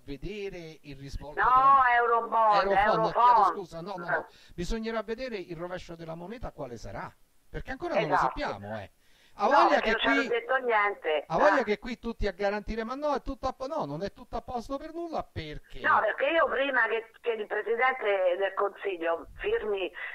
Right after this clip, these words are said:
Speaker 2: qualsiasi accordo con questa Europa, eh, strozzina,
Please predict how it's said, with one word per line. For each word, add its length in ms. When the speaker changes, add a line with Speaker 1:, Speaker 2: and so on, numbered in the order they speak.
Speaker 2:
qualsiasi 580
accordo 500
con 260
questa 540
Europa, 840
eh, 640
strozzina, 880